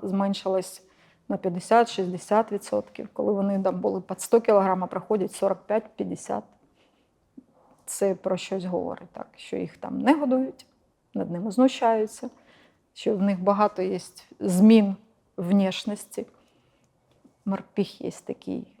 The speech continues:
який красень на фотокартці був, і який він виходить з полона, ну, це страшно. Це, мабуть, гірше, ніж концлагеря були ще в сорок перший, сорок п'ятий ті роки, да?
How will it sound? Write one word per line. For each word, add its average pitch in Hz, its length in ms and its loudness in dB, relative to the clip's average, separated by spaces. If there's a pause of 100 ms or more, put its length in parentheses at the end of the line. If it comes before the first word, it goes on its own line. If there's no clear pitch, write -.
(100)
який 190 260 -6
красень 190 680 -2
на 190 100 -6
фотокартці - 760 -4
був, 196 260 -6 (160)
і - 480 -4
який 196 300 2
він 196 140 2
виходить 190 400 0
з - 60 -16
полона, 226 420 6
ну, 185 180 -2 (1700)
це 208 220 -4 (200)
страшно. - 680 -4 (960)
Це, - 200 -4
мабуть, 202 400 2
гірше, 202 380 2
ніж 190 220 -2
концлагеря 190 720 2
були 196 380 -2
ще 196 420 -2 (420)
в - 80 -20
сорок 185 280 0
перший, 190 280 -4
сорок - 280 -2
п'ятий 196 300 -2
ті - 180 -2
роки, - 280 -6
да? 214 160 -6